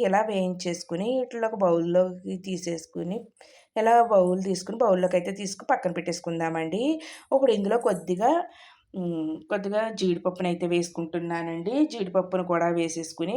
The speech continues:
బాగా వేయించేసుకుందామండి. లైట్ గోల్డెన్ కలర్ వచ్చేదాకా వేయించుకుందాము. ఇలా వేయించేసుకుని ఇవి కూడా ఒక బౌల్లోకి తీసేసుకుని పక్కన పెట్టేసుకుందామండి. ఇప్పుడు ఇవి కూడా పక్కన పెట్టేసుకుందామండి.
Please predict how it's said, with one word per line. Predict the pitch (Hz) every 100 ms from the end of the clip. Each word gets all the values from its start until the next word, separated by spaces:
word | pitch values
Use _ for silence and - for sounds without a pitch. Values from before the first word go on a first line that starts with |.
| 302
బాగా | 220 175
వేయించేసుకుందామండి. | 175 175 170 165 175 170 165 160 160 160 160 165 247
లైట్ | 202 170
గోల్డెన్ | 170 165 165 165 165
కలర్ | 190 190
వచ్చేదాకా | 185 185 170 160 233
వేయించుకుందాము. | 254 180 160 - 160 151 156 160 254 359 - - - - -
ఇలా | 240 240
వేయించేసుకుని | 220 190 185 185 175 - 185 233
ఇవి | 208
కూడా | 202 208 226
ఒక | 220
బౌల్లోకి | 190 175 170 180 175
తీసేసుకుని | 170 165 165 240 294
పక్కన | 220 175
పెట్టేసుకుందామండి. | 165 160 165 - 165 165 165 160 160 160 226 320 - - - - _
ఇప్పుడు | 254 233 208 202 160 156 208
ఇవి | 202 190 190
కూడా | 208 226
పక్కన | 208 -
పెట్టేసుకుందామండి. | 180 175 175 - 165 170 165 160 160 214